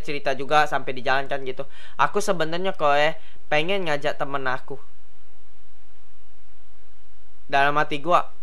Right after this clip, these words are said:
"Ini orang mau pacaran atau mau main-main lagi?" Ternyata, "Ini orang main-main lagi, kena dua kali."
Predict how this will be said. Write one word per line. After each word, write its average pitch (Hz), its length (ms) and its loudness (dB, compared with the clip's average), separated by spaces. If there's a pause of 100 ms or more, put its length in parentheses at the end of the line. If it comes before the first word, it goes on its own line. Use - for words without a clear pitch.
(640)
"Ini 139 160 -2
orang 127 560 -2 (1400)
mau 175 520 6 (120)
pacaran 151 720 2 (200)
atau 160 840 0
mau 139 160 2
main-main 175 760 0
lagi?" 233 520 0 (1400)
Ternyata, 170 680 4 (440)
"Ini 147 120 -2
orang 156 240 -2
main-main 139 360 -2
lagi, 156 360 0 (160)
kena 151 320 2
dua 156 240 0
kali." 165 400 2